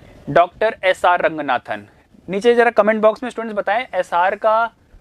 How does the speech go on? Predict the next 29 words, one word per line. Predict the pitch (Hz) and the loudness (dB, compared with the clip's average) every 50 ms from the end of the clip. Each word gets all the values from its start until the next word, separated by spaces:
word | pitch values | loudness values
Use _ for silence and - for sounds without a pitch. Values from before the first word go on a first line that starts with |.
| _ _ | _ _
full | - 190 202 190 | -2 -2 -2 0
form | - 202 202 202 202 | 2 2 0 2 0
क्या | 190 - 139 123 | -2 -2 -2 -2
है? | 107 101 95 92 - _ _ - | -2 -4 -8 -12 -16 _ _ -4
Doctor | 139 143 147 - _ - 180 185 - - - | -2 -2 -2 0 _ 0 0 0 0 0 0
S | 165 175 - - - - | 0 0 -2 -2 -2 0
आर | 143 151 165 170 | 2 2 2 0
रंगनाथन | 165 160 160 160 151 147 135 131 - 180 180 | -2 -6 -6 -4 -2 -2 -2 -2 -4 -8 -10
जी | 165 165 160 | -8 -8 -8
हम | 156 156 | -6 -6
लोग | 147 156 156 | -6 -6 -2
बोल | 143 147 170 180 | -2 -2 0 0
देते | 165 135 123 - 135 | -2 -4 -4 -6 -8
हैं, | 127 123 156 196 269 - - - - - - _ | -8 -6 -8 -8 -10 -12 -18 -20 -20 -20 -12 _
लेकिन | 135 151 156 - 190 196 | -4 -4 -4 -2 -2 -2
ये | 208 220 220 - - | -2 -2 -2 0 2
एस | 175 190 208 - - - - _ - | 2 2 2 0 -6 -18 -10 _ 0
आर | 160 165 175 185 196 | 0 2 2 0 -2
का | 185 - 190 190 196 | -4 -4 -4 -4 -4
full | 196 - _ 180 170 165 | -4 -6 _ -6 -6 -6
form | 165 - 180 170 165 165 | -6 -6 -4 -4 -4 -6
क्या | 156 - 147 135 123 | -6 -4 -2 -2 -2
है, | 120 117 113 101 101 - - _ _ | -2 -4 -8 -12 -14 -18 -20 _ _
ठीक | - 165 165 | -4 0 0
है, | 202 208 | 0 0
comment | - 185 175 170 170 160 | 0 -2 -2 -2 -2 0
box | 156 151 147 - | 0 0 -2 -4
में | 156 120 | -4 -2
डालिएगा, | 113 104 104 101 98 92 90 - | -2 -2 -2 -4 -6 -6 -8 -8